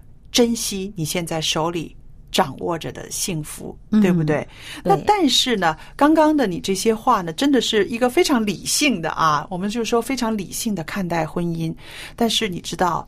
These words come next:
Speaker 1: 在婚姻的生活里面，有的时候呢，这种比较其实是因为不满，心里面啊，觉得我有的那些个有什么了不起的，我很轻易的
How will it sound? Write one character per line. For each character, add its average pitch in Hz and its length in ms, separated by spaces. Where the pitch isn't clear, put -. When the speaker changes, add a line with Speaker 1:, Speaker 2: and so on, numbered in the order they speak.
Speaker 1:
在 190 160
婚 240 180
姻 226 300
的 - 260
生 214 260
活 160 180
里 151 160
面， 147 200
有 196 140
的 233 120
时 208 220
候 170 200
呢， 156 160
这 339 120
种 254 200
比 - 180
较 185 240
其 185 220
实 185 160
是 185 200
因 190 260
为 156 360
不 262 120
满， 156 180
心 330 260
里 262 100
面 175 260
啊， - 260
觉 208 180
得 196 360
我 247 140
有 214 320
的 190 120
那 240 160
些 208 260
个 180 180
有 175 100
什 190 160
么 202 60
了 208 140
不 175 120
起 - 260
的， - 180
我 277 220
很 220 340
轻 - 260
易 269 180
的 - 240